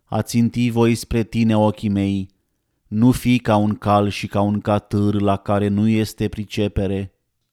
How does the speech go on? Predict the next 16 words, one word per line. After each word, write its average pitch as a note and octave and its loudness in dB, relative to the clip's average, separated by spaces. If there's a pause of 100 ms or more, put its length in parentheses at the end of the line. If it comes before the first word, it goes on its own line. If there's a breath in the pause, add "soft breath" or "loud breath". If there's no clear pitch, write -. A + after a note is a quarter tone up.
(160)
Cu A2 -6
zăbală G#2 2
și A2 -4
cu A2+ -6
frâu A#2 0
fălcile A2 -2
lor G#2+ 2
voi G#2 0
strânge G#2+ -2
ca G#2+ -4
să G#2+ -2
nu A2 2
se A#2+ -4
apropie G#2+ 0
de G2+ -2
tine. G2 -4